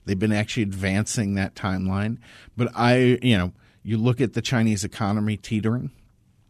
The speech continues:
and that is one of the reasons I think the risk to Taiwan is much greater now than it was just a few years ago. Um, but beyond the profit motive,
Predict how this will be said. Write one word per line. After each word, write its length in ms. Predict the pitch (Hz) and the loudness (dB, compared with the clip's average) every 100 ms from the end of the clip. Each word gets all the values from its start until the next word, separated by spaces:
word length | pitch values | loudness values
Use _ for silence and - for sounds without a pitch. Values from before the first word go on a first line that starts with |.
| _ _ - 120 | _ _ -8 0
and 180 | 107 92 | 2 2
that 160 | 104 | 2
is 160 | 110 95 | 2 2
one 120 | 110 | 0
of 60 | 101 | 0
the 60 | |
reasons 320 | 98 95 107 | 0 -2 -2
I 80 | 98 | -2
think 300 | 92 104 92 | -2 -4 -6
the 260 | - 98 101 - | -6 -6 -6 -10
risk 380 | 92 92 - - | -6 -4 -6 -10
to 100 | 104 | -6
Taiwan 480 | 110 95 98 92 | -2 0 0 0
is 140 | 92 - | -2 -4
much 200 | 82 - | -10 -8
greater 300 | - 90 98 | -6 -2 0
now 240 | 101 98 98 | 0 0 0
than 120 | 98 | -2
it 80 | 95 | -2
was 380 | 98 98 - | -4 -4 -6
just 300 | - 95 - | -10 -10 -8
a 60 | 104 | -10
few 240 | - 107 | -6 -2
years 320 | 98 95 92 101 | 2 2 0 -4
ago. 220 | 95 - _ _ _ - - - - - - - 139 | -8 -8 _ _ _ -20 -20 -20 -20 -20 -20 -12 -4
Um, 240 | 147 143 | -2 -2
but 180 | 165 165 _ _ _ _ _ - | -2 -4 _ _ _ _ _ -6
beyond 360 | 165 190 233 | 0 2 4
the 40 | 170 | 2
profit 560 | - - 98 107 104 82 | -2 2 4 4 0 -6
motive, 520 | 80 - 50 - | -6 -6 -12 -16